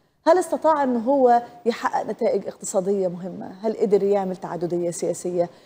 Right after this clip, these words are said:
هل قدر إن هو يوفر احتياج المواطن في الأسواق؟ هل المجتمع في حالة اجتماعية وأخلاقية مرنة، في حالة سليمة وسوية وصحية؟ هل القطاع الصحي قطاع سليم؟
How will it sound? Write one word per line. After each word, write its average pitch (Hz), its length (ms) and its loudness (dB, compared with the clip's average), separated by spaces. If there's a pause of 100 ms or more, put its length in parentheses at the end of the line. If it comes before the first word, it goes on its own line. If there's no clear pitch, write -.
(160)
هل 339 180 6
قدر 311 260 4
إن 240 120 2
هو 262 280 6
يوفر 233 500 2
احتياج 233 460 2
المواطن 202 520 -2
في 170 120 -10
الأسواق؟ 185 640 -4 (320)
هل 403 100 4 (180)
المجتمع 285 460 0
في 226 160 -2
حالة 285 400 2
اجتماعية 214 560 -2
وأخلاقية 190 840 -2 (160)
مرنة، 196 420 0 (260)
في 233 60 0
حالة 226 240 2
سليمة 196 500 0
وسوية 180 460 0
وصحية؟ 175 520 -2 (380)
هل 508 200 6
القطاع 320 360 -2
الصحي - 360 -6
قطاع 226 300 -4
سليم؟ 202 380 0